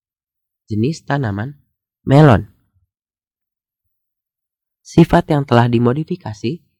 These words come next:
buah tidak cepat busuk. Modifikasi, gen baru dari bakteriofag T tiga diambil untuk mengurangi pembentukan hormon etilen atau hormon yang berperan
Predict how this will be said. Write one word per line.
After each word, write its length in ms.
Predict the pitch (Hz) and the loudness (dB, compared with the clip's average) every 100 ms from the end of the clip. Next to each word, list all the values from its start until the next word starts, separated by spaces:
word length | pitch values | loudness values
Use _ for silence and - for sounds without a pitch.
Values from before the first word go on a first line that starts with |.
| _ _ | _ _
buah 400 | 104 107 143 - | 4 4 4 -4
tidak 320 | 117 107 104 | -10 -10 -12
cepat 320 | 143 165 - | -12 -12 -12
busuk. 320 | 120 117 104 98 _ _ _ _ _ _ _ _ _ - | -14 -12 -12 -14 _ _ _ _ _ _ _ _ _ -2
Modifikasi, 880 | 131 156 156 - 104 - 135 - _ _ _ _ - | 2 2 0 -2 -4 0 0 -2 _ _ _ _ 2
gen 240 | 113 110 | 2 4
baru 240 | 117 170 | 0 0
dari 320 | 170 127 120 110 | -4 -4 -4 -4
bakteriofag 800 | 120 - 170 165 143 139 123 - _ | -8 -10 -6 -2 -2 -2 -8 -8 _
T 160 | 160 165 | -6 -6
tiga 480 | - 101 110 120 151 | -4 -4 -4 -8 -4
diambil 480 | 113 104 104 110 | -4 -2 0 0
untuk 320 | 95 104 104 117 | -2 -4 -8 -8
mengurangi 560 | 110 110 107 127 127 | -4 -2 -2 -4 -6
pembentukan 880 | - 110 107 101 101 95 101 101 104 _ | -6 -6 -4 -6 -8 -8 -4 -4 -8 _
hormon 320 | 156 160 - 131 | -8 -6 -6 -8
etilen 480 | 127 120 98 101 - | -8 -6 -6 -8 -10
atau 240 | 117 104 | -12 -12
hormon 480 | 104 110 123 139 143 | -6 -4 -4 -6 -6
yang 80 | 117 | -6
berperan 560 | 107 - 110 113 131 | -8 -8 -6 -6 -8